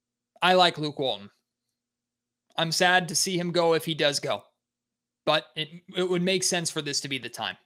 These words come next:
And he's gonna be fine. He'll probably end up as an assistant coach somewhere, and he deserves to still be in the league. But I think his days as a head coach, if, if it is truly over here in Sacramento, his days as a head coach are done. And that's a shame. But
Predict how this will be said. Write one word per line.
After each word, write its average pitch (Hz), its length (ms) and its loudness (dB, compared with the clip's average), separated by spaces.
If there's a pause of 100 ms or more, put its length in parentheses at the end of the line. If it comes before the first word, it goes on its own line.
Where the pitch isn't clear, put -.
(280)
And - 80 -12
he's 165 120 -2
gonna 240 160 2
be 208 80 0
fine. 165 500 -2
He'll 156 160 -4
probably 180 460 2
end 170 160 0
up 170 140 4
as 165 180 2
an 160 80 -4
assistant 151 380 -4
coach 151 280 -4
somewhere, 147 500 0 (280)
and 139 200 0
he 143 220 -10
deserves 160 380 -2
to 165 80 0
still 160 200 4
be 151 160 0
in 151 80 -2
the 151 80 0
league. 127 360 0 (680)
But 143 300 4
I 143 180 4
think 165 220 -2
his 139 140 -6
days 156 260 2
as 135 80 -6
a 139 60 -2
head 143 180 -2
coach, 156 300 -2
if, 147 80 -10
if 151 180 0
it 156 260 -2 (120)
is 165 180 4
truly 170 320 2
over 160 220 2
here 156 160 0
in 156 40 -2
Sacramento, 151 440 2
his 139 160 -2
days 143 220 2
as 135 100 -6
a 127 40 -6
head 127 140 -2
coach 127 220 -6
are 120 40 -10
done. 110 240 -2 (400)
And 143 80 -10
that's 139 140 0
a 147 40 0
shame. 120 240 2 (840)
But 117 160 0